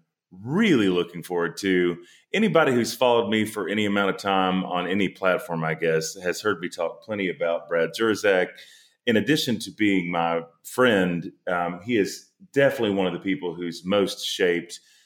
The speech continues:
how I think about the image of God, the character of God. Uh, he's one of the people whose words, whose writing and preaching most just kinda speak to the shape of my own soul. Um, for those of you that were around for the Son of a Preacher Man podcast,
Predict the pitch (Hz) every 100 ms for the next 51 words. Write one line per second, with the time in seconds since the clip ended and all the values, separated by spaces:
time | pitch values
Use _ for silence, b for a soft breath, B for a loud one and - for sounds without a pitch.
0 | b b - 107 113 101 90 104 95 90
1 | 80 82 80 80 80 - 82 82 82 80
2 | 82 95 127 117 110 92 107 101 101 92
3 | 85 - 117 107 98 95 - 104 95 92
4 | 90 87 - b b b - 78 87 85
5 | 104 95 - 98 98 90 82 90 85 82
6 | 82 82 104 101 98 85 - 90 82 -
7 | 98 98 92 92 85 82 - 107 95 98
8 | 95 92 - b b b b b 98 107
9 | 117 113 - - 98 - 110 92 - -
10 | 117 113 113 90 85 - 113 107 104 -
11 | _ _ _ _ - 95 92 92 95 98
12 | 90 90 - 127 117 110 110 - 92 87
13 | 85 101 117 120 110 98 85 87 101 104
14 | 95 95 85 113 95 80 - 170 113 95
15 | 87 80 92 85 - 90 85 80